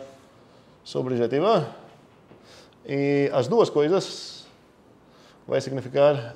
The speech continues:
é, bijetiva. Ah, então, eu tenho essa imagem aqui. Eu, meu alvo é que a Gof é, é sobrejetiva.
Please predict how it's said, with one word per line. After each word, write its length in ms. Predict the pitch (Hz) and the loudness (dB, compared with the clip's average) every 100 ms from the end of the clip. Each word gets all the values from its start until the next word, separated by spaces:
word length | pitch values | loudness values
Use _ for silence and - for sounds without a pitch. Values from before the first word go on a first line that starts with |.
| - | -8
é, 420 | 117 117 117 113 | -4 -4 -2 -2
bijetiva. 460 | 113 117 110 104 95 - - _ _ - - - - - - - - | -2 -4 -4 -6 -8 -18 -20 _ _ -20 -20 -20 -20 -20 -20 -18 -6
Ah, 760 | 117 120 120 120 120 123 - - - | -2 0 2 2 2 0 -2 -8 -10
então, 680 | 151 156 156 233 247 240 170 123 104 98 - - - - - | -4 -2 2 4 6 4 2 0 -8 -14 -18 -20 -20 -20 2
eu 140 | 170 | 2
tenho 220 | 170 190 185 | 4 4 4
essa 260 | 175 180 | 4 2
imagem 320 | 165 165 151 | 6 4 4
aqui. 420 | 151 143 165 170 135 - - - - - - | 2 2 2 2 -2 -16 -20 -20 -20 -20 -4
Eu, 280 | 151 156 151 | 0 0 0
meu 220 | 156 151 | 0 2
alvo 300 | 190 170 151 | 4 4 2
é 360 | 156 143 147 - - - - - - - - - - - - - - - - - - | 2 2 -2 -10 -18 -20 -20 -20 -20 -20 -20 -20 -20 -20 -20 -20 -20 -20 -20 -20 -2
que 80 | 135 | 2
a 80 | 131 | 2
Gof 580 | 135 156 147 - - - - - - - - - - - - - | 2 0 -2 -12 -20 -20 -20 -20 -20 -20 -20 -20 -20 -20 -20 -12
é, 680 | 127 131 131 131 139 135 135 | -6 -4 -4 -4 -6 -4 -4
é 60 | 120 | -4
sobrejetiva. 580 | 147 135 127 123 104 | -4 -2 -2 -4 -6